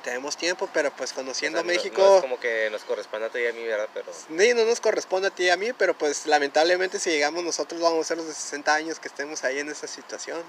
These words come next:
Speaker 1: Sesen-, ent-, vamos a tener entre sesenta y setenta años. Ujú. Ponle, son
Speaker 2: Pues
Speaker 1: cincuenta años,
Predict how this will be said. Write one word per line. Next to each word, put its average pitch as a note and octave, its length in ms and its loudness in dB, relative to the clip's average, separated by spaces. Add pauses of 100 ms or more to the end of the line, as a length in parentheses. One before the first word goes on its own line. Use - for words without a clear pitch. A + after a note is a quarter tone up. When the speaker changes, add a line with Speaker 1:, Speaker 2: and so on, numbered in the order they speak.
Speaker 1:
Sesen-, D3+ 300 -6
ent-, D#3+ 180 -4
vamos F#3+ 200 0
a A3+ 80 -4
tener F#3 300 4
entre G#3 220 -2
sesenta F3+ 440 -2
y G#3 40 -4
setenta D#3+ 480 -2
años. C3+ 360 -4 (720)
Ujú. - 760 -16
Ponle, F#3 220 6
son - 160 0
Speaker 2:
Pues A3 120 0
Speaker 1:
cincuenta G#3+ 400 6
años, B3 340 2